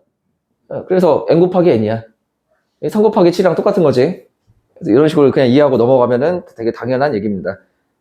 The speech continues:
자, 삼 번 A, B를 N번 곱한 거는 A의 N제곱, B의 N제곱과 같다.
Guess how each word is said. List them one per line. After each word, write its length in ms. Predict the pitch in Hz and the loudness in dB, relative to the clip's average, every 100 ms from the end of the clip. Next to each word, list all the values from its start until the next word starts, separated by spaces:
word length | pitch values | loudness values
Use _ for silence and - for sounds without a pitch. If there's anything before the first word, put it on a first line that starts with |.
| _ _ _ _ _ _ | _ _ _ _ _ _
자, 160 | 127 120 | -2 0
삼 200 | 202 196 | 2 2
번 200 | 202 139 | 2 2
A, 200 | 180 208 | 2 2
B를 160 | 208 160 | 2 2
N번 240 | 180 190 | 2 -2
곱한 180 | 190 190 | -2 -2
거는 300 | 175 214 208 127 | 0 -2 -4 -2
A의 200 | 160 170 | 0 0
N제곱, 360 | 139 147 165 185 | 0 -2 -4 -2
B의 180 | 156 123 | 0 0
N제곱과 380 | 117 117 135 151 | -2 -4 -2 -4
같다. 320 | - 131 | -2 -6